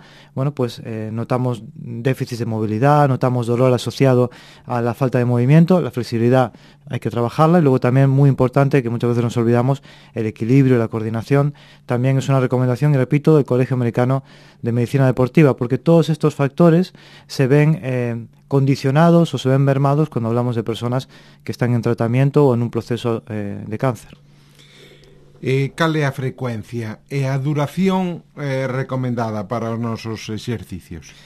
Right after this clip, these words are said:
Speaker 1: Aquí, de nuevo, hay muchísima información, hay muchísimas investigaciones, cada una con su protocolo, cada una con sus, bueno,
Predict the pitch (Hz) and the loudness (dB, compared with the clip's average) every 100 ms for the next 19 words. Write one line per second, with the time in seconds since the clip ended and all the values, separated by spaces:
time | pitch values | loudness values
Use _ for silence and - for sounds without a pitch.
0 | - - - - 131 185 196 196 135 143 | -20 -20 -20 -12 0 4 4 4 2 4
1 | 151 160 160 143 135 131 - 127 135 120 | 4 6 6 4 4 2 0 2 2 0
2 | 120 120 113 135 120 117 123 135 127 123 | 0 -2 0 0 0 0 0 -2 -2 -4
3 | 117 120 110 120 120 143 143 - 123 120 | -2 -4 -4 -4 -2 0 0 0 0 2
4 | 120 113 117 117 123 123 117 139 143 131 | 0 -2 -4 -2 -2 -2 0 4 4 2
5 | 117 120 120 117 110 - - - _ - | -2 -2 -2 -4 -6 -12 -20 -20 _ -4
6 | 120 113 120 117 110 107 104 - - 143 | -4 -2 -2 0 0 -2 -6 -14 -12 -10